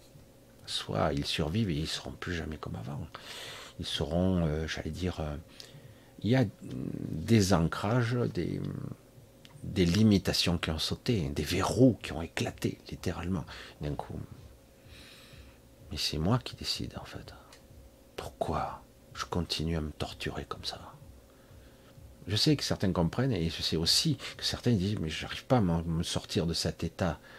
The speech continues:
de, de boucle infernale, dépressive, une sorte de boucle descendante. » où je, oh, quelle souffrance. Tant que vous n'avez pas compris le truc, vous le subirez. Ça veut pas dire que ça reviendra pas.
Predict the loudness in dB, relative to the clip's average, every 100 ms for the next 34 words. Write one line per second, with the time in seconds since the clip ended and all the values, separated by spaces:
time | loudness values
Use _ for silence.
0 | -20 -20 -20 -20 -16 -10 -6 -4 -4 -6
1 | -8 -10 -12 -2 -2 0 0 0 -2 -2
2 | -2 -2 0 4 4 4 0 -4 -4 0
3 | 4 4 2 0 -4 -6 -16 -16 -8 -8
4 | -8 -6 -6 -6 -10 -8 -6 -4 -2 -2
5 | 0 2 0 -2 -8 -10 -10 -10 -10 -10
6 | -14 -18 -8 -4 0 0 -2 -2 0 0
7 | -4 -10 -12 -20 -20 -20 -20 -20 -20 -20
8 | -20 -20 -20 -20 -20 -20 -20 -4 -4 -4
9 | -12 -20 2 8 8 8 4 4 2 2
10 | 2 2 0 0 -2 -2 -4 -10 -12 -18
11 | -18 -4 -2 -2 -2 -2 -2 -4 -10 -18
12 | -16 -16 -18 -20 -20 -10 -6 2 4 4
13 | 4 -2 -4 -4 -2 -2 -2